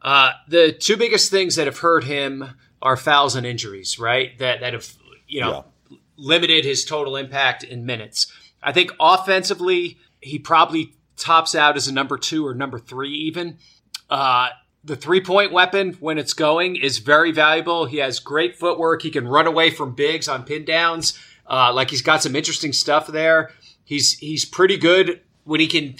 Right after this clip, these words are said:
Speaker 1: when he can catch a guy in the block. Uh, he just has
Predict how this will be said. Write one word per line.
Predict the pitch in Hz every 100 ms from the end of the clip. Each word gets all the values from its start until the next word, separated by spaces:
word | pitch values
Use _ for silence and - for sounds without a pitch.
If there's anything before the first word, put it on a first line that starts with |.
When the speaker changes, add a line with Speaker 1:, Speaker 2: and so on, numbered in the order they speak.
| -
Speaker 1:
when | 156
he | 147
can | 131 _
catch | - 165 -
a |
guy | 180 170
in | 151
the | 127
block. | 135 139 180 202 - _ _ _ 131
Uh, | 139 139 -
he | 139 165
just | 135 - 196 -
has | 156 151 147 135 - - -